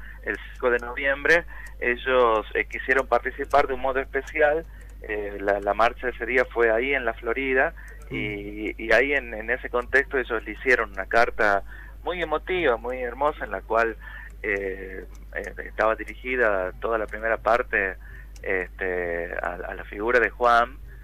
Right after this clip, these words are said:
Speaker 1: Era como una carta a él, en la cual
Speaker 2: Mm.
Speaker 1: le, le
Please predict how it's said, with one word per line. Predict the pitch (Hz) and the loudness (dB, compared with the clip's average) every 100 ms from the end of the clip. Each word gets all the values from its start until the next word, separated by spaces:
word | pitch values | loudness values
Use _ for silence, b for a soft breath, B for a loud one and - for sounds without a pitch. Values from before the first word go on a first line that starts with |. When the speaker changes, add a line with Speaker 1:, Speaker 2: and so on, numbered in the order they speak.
| B - | B -2
Speaker 1:
Era | 107 | 0
como | 101 101 | 0 -2
una | 98 | -2
carta | - 117 120 113 113 | 4 4 6 4 6
a | |
él, | 120 123 131 - B B - | 6 6 4 -4 B B -6
en | 104 | 0
la | 98 | 2
cual | 104 107 127 | 4 4 6
Speaker 2:
Mm. | 127 107 69 | 4 2 0
Speaker 1:
le, | 92 | -6
le | 98 92 | -2 -4